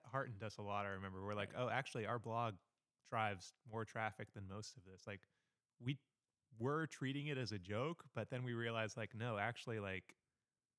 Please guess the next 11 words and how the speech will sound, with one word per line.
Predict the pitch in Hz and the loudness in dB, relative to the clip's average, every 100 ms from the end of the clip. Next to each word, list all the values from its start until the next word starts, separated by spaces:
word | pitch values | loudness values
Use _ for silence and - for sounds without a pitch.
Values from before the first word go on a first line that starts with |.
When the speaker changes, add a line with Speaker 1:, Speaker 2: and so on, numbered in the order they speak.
| _ _ _ _ _ _ _ _ - | _ _ _ _ _ _ _ _ 0
Speaker 1:
we | 131 127 | 2 2
have | 135 127 - - - | 2 0 -2 -10 0
power | 117 127 131 123 113 | 0 2 0 2 0
if | - | 0
we | 117 | -2
wanted | 104 110 110 | -2 -2 -2
to | 107 101 | -4 -2
actually | 101 - 110 | -2 -4 -8
invest | 101 95 95 - | -8 -8 -10 -10
in | - 98 | -20 -14
this. | 120 - | -8 -8